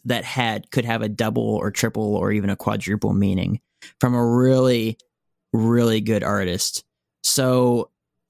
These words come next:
I'm excited to get into this. I'm excited to hear how your guys's, uh, kind of breaking down your songs went.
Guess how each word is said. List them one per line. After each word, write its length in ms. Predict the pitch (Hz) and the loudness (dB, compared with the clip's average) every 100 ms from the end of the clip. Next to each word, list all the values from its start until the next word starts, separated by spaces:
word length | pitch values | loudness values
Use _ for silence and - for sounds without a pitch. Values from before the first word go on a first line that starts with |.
| 127 | 0
I'm 240 | 160 185 | 2 2
excited 480 | 143 - 117 113 110 | 2 -2 -2 -2 -4
to 80 | 110 | -2
get 180 | 104 | -2
into 220 | 98 98 95 | -2 -2 -2
this. 240 | 98 - | -2 0
I'm 100 | 107 | -2
excited 380 | 110 143 135 123 | -2 -2 -2 -2
to 80 | 120 | -2
hear 260 | 131 120 | -2 -2
how 160 | 110 113 | -2 -2
your 300 | 113 117 120 | -2 0 0
guys's, 640 | 117 110 107 107 101 - _ _ _ _ _ _ _ | 0 -2 -2 -2 -2 -4 _ _ _ _ _ _ _
uh, 200 | 110 95 - - _ _ _ _ _ _ _ | -4 -4 -10 -18 _ _ _ _ _ _ _
kind 300 | - 135 117 | -2 0 0
of 280 | 110 101 - _ _ _ | -2 -4 -10 _ _ _
breaking 540 | 123 127 127 131 135 127 | 0 2 2 0 2 2
down 240 | 120 117 | 2 0
your 140 | 113 110 | 0 0
songs 440 | - 110 110 107 | -2 -2 -6 -4
went. 400 | 110 110 104 - | 0 2 0 -4